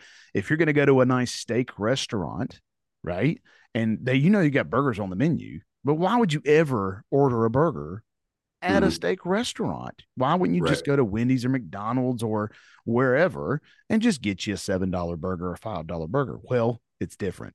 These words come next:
Speaker 1: The quality of the stuff that you're getting, the gourmet burger, and that's what you're paying for. So that's how you can kind of bring that value as a vendor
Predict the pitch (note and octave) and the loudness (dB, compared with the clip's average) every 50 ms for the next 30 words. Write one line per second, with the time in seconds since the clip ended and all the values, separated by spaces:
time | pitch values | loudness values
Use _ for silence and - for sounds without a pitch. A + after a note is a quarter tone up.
0 | _ - G2 - - - A2+ A2 A2+ A#2 B2 B2 A#2 A2+ G#2+ G#2+ G#2 G#2 G2+ F2 | _ -10 -10 -10 -6 -2 0 2 2 4 4 4 2 2 2 2 0 0 -2 -2
1 | F2+ E2+ - - G#2+ G2 - - G2 E2+ - F#2 E2 G2+ F#2+ G2 G2 F2+ E2 F#2 | -6 -8 -6 -6 -6 -6 -6 -8 -12 -12 -12 -8 -8 -6 -6 -6 -6 -8 -8 -4
2 | F#2 G#2+ G2+ G2+ G2 G2 G2 G2 G2+ E2+ - F2+ F2+ F2+ D2+ F2 F2+ F2+ F2 - | -2 -2 0 0 -2 -2 -2 -2 -2 -2 -2 -4 -4 -4 -4 -4 -4 -4 -6 -8
3 | - - - _ _ _ _ G2 F#2+ F#2 F#2 F2+ A2 A#2 A2+ - - - - G2 | -10 -20 -20 _ _ _ _ -2 0 0 2 2 2 2 2 0 -4 -6 -6 -6
4 | F#2 - - E2+ D#2+ - - - G#2+ G#2 F#2+ D#2+ - D2+ C2+ C2 - - D2 C2+ | -6 -6 -6 -8 -8 -6 -6 -4 -4 -4 -4 -6 -6 -8 -10 -10 -12 -14 -14 -8
5 | - G#2+ A#2+ A#2+ - - A2+ A2 G2+ F#2 - - F#2 F2 - G2+ F2+ E2+ D2 C#2+ | -4 -2 -2 -2 -2 -4 -4 -4 -4 -4 -4 -6 -8 -8 -8 -8 -10 -10 -10 -8
6 | F2 F2+ F#2 F#2+ F2 D#2 C2 C#2 F#2 F#2 F#2 F#2+ F2+ E2 D#2+ D#2 D#2 D#2 - - | -6 -6 -4 -6 -6 -8 -8 -10 -10 -8 -8 -8 -8 -6 -6 -8 -10 -10 -8 -8
7 | F#2+ F#2 E2 E2+ D2+ F#2+ C3+ F3 F#3+ D3+ - D#2+ C2+ E2 A#2 B2+ | -6 -6 -6 -8 -2 0 2 2 4 2 0 -2 -2 -4 -4 -6